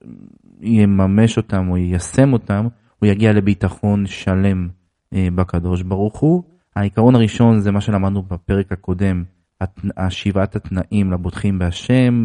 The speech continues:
ממש בקצרה, זה שה-, ה-, הקדוש ברוך הוא אוהב את מי שהוא בוטח בו, מרחם עליו וממלא את משאלותיו,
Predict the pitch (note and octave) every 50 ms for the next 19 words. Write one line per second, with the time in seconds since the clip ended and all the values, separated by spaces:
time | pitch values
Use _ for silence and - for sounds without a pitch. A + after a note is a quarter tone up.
0 | G#2+ D#2 D#2+ D#2 E2 F#2 A2+ A#2 B2+ B2+ A#2+ A#2 A#2 A2 - - - G#2 G#2 G#2
1 | G2 F#2+ F2+ - F#2 F2+ F2+ F2 F2+ - _ _ _ _ _ _ - F#2 G2 -
2 | G2 F#2+ F#2 - _ _ - G1+ G1+ G1+ - _ - G2+ G#2 G2+ G2+ G#2 G2+ -
3 | G2 G2 G2 G2+ G2 F#2+ F#2 F#2+ - - G2+ G2 F2+ - - F#2 F#2 F#2 F2+ F2+
4 | G2 - - - F#2+ F#2 - A#2+ A#2 A2+ - G#2 G2 F#2+ F2+ F2 F2 - - A2+
5 | A2 A2+ G#2+ G#2 F#2+ F2+ F#2 F2 F2 F2+ F#2 F2+ - - - - G2+ F#2+ F#2 -
6 | - A#2 A2+ A2 G#2 F#2+